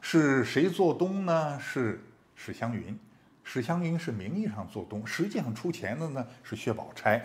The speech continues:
是薛宝钗支的招吗？然后喝完酒，吃完螃蟹，大家作诗吗？先做菊花诗，后做螃蟹咏，对不对？好，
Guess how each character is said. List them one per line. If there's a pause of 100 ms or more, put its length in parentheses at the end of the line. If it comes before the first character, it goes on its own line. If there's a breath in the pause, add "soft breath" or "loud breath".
(160 loud breath)
是
薛
宝 (100)
钗
支
的
招
吗？ (280 loud breath)
然
后
喝
完
酒，
吃
完
螃
蟹，
大
家
作
诗
吗？ (220 loud breath)
先
做
菊
花
诗，
后
做
螃
蟹
咏， (320)
对
不
对？
好，